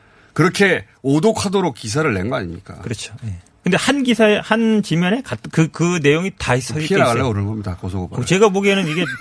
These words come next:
Speaker 1: <laughs>
Speaker 2: 말이 안 되는 거죠. 모순된 내용인데 어떻게 같은
Speaker 1: 뒤에 게
Speaker 2: 참
Speaker 1: 맞으면 앞에 건 쓸 필요가 없죠.
Speaker 2: 그렇죠.
Speaker 1: 모두가 다 모아놓고
Speaker 2: 네.
Speaker 1: 했다면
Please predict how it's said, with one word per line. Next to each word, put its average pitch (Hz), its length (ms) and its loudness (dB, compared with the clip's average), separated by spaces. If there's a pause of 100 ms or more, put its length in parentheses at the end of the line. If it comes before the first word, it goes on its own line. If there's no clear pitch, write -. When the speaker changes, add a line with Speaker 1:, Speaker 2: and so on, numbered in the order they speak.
Speaker 1:
<laughs> - 220 -20
Speaker 2:
말이 139 280 2
안 123 160 -2
되는 156 480 0
거죠. 117 220 0
모순된 139 600 0
내용인데 110 680 0
어떻게 113 240 -6
같은 113 340 -2
Speaker 1:
뒤에 165 240 6
게 233 80 0
Speaker 2:
참 226 80 4
Speaker 1:
맞으면 180 300 2
앞에 135 140 -2
건 202 120 0
쓸 202 160 -6
필요가 214 240 0
없죠. 139 320 -2
Speaker 2:
그렇죠. 98 340 -2
Speaker 1:
모두가 156 300 2
다 123 140 2
모아놓고 127 340 2
Speaker 2:
네. 127 80 0
Speaker 1:
했다면 117 560 0